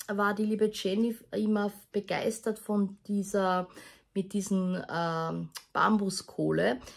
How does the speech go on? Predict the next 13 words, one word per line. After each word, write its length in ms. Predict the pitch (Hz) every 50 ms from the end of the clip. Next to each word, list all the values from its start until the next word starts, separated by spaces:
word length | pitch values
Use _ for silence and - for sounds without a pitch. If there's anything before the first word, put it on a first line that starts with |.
| - _
Ich 200 | - 185 - -
habe 160 | - - -
sie 160 | - - - 254
noch 280 | 226 220 202 - -
nie 360 | - - 214 226 247 269 302
getestet 920 | 302 - 269 254 - - - 196 196 220 220 - - - 254 254 247 -
mit 240 | 226 214 196 - -
Bambuskohle 720 | - 175 185 208 220 214 247 247 - - - - 247 240 226
und 60 | 220
ich 100 | 202 202
habe 160 | 196 196 -
sie 140 | - - 220
getestet. 680 | - 233 233 - 208 196 190 208 - - - 220 220